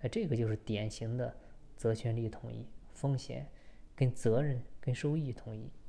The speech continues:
<clears throat> 那细想一下，其实就会发现，这个其实是双方共赢的一个结果。啊，那肖总呢，是通过机制的设计，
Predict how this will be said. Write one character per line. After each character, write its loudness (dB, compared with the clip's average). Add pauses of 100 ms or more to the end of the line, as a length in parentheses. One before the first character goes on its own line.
(260)
<clears throat> -12
那 6
细 4
想 4
一 4
下， 4
其 4
实 6
就 4
会 4
发 0
现， -2 (800)
这 6
个 6
其 6
实 8
是 2
双 4
方 4
共 8
赢 6
的 6
一 6
个 2
结 -6
果。 -10 (540)
啊， 0
那 2
肖 4
总 2
呢， 2
是 0
通 2
过 4
机 2
制 2
的 2
设 4
计， -8